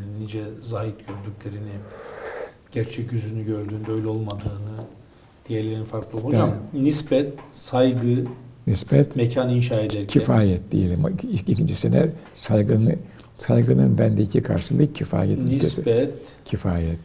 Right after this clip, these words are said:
Speaker 1: kifayet.
Speaker 2: Minimalist ve üslup.
Speaker 1: Ee,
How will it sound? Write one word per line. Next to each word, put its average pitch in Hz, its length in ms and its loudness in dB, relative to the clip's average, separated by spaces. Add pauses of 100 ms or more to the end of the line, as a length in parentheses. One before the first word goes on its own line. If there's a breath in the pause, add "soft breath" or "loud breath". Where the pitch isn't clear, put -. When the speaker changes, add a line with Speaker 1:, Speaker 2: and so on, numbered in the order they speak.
(180)
Speaker 1:
kifayet. 113 720 -6
Speaker 2:
Minimalist 107 560 4
ve - 40 10
üslup. - 460 2 (1080)
Speaker 1:
Ee, 110 400 -4